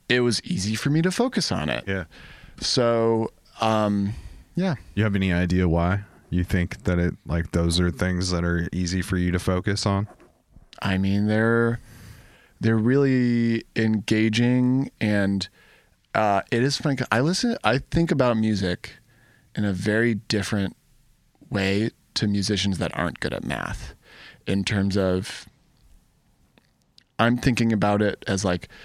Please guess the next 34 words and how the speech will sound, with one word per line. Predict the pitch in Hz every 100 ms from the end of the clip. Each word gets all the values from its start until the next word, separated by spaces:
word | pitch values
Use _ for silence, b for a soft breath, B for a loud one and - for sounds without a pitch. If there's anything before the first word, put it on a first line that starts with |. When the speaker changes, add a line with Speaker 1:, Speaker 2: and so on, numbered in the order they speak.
| B B B B _ -
Speaker 1:
it's | 98
a | 95
puzzle | - 104 117 139 139
and | 101 95
there's, | 92 90 - - _ - - -
there's | - 98 98
a |
lot | 98 107
of | 107
different | 101 110 120 -
options | 98 - 87 95
that | 92
I | 90
can | - 92
put | - 107 - -
in | 98
any | 95 98
place | - 95 95 151 - -
Speaker 2:
Hmm. | 104 78 B B B B
Speaker 1:
and | 110 104
I |
get | 104 107
to | 101
choose | - - 107 110
that. | 147 170 - -
And | 117 117 113 113 - _ _ _ _ _ _ _ _ _ _
I, | 90 85 - - - _
I | - 127
kind | - 165 156
of | 127 123
learned | 127 123
it | 120 -
backwards | - 98 - 101 87 -
where, | 95 87